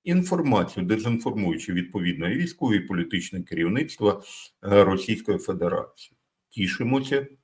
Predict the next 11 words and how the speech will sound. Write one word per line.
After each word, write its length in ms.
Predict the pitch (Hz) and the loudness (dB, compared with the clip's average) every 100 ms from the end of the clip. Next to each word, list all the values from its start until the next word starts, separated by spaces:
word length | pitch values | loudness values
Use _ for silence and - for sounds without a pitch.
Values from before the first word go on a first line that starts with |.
| _ | _
можливостями 880 | 104 104 101 98 85 78 - 82 90 | 2 2 2 2 2 0 -4 -2 -2
українського 560 | 85 110 135 143 101 | 0 0 0 -2 0
розвідтовариства 1080 | 85 82 92 95 - 90 90 - - - - - _ _ _ _ _ _ _ | 0 0 -4 -8 -4 -2 0 -4 -10 -14 -18 -18 _ _ _ _ _ _ _
проведення 720 | - 117 110 107 82 78 80 - | 4 6 8 6 6 0 -2 -2
активного 520 | 104 - 110 80 78 | -2 0 -2 -2 -4
характеру 560 | - 98 85 - 82 85 | -4 -2 -2 -2 0 0
операцій 480 | 85 120 180 180 127 | 4 4 4 2 2
в 40 | |
російському 600 | 101 - 135 - 101 98 | 2 2 -4 -4 -2 0
інформаційному 1000 | 87 - 92 85 82 - 92 90 87 82 | 0 -2 -4 -4 -4 -4 0 2 0 -2
просторі. 600 | - 82 - - 76 | -6 -6 -8 -14 -16